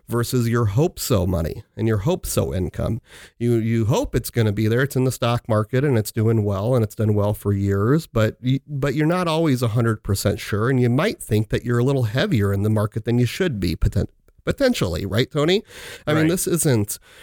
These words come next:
Speaker 1: you know, a-, and ev-, and we talk about this. Every situation is totally different on, based on risk tolerance and how much money s-, can someone have in the market versus the other, and if it's in the market, how should it be allocated? Everybody is totally different.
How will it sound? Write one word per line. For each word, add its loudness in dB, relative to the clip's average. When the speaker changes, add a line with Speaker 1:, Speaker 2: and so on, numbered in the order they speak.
Speaker 1:
you 2
know, 2
a-, -2
and 0
ev-, -4
and 0
we 0
talk -4
about 0
this. -2
Every 0
situation 0
is -2
totally 0
different -2
on, 0
based 0
on 0
risk 0
tolerance -2
and -2
how 0
much 0
money 2
s-, -6
can -4
someone 0
have 0
in 2
the 2
market -2
versus 0
the -4
other, 0
and -2
if -4
it's -6
in 2
the 2
market, -2
how 0
should -2
it -4
be -2
allocated? 0
Everybody 2
is 2
totally 0
different. -2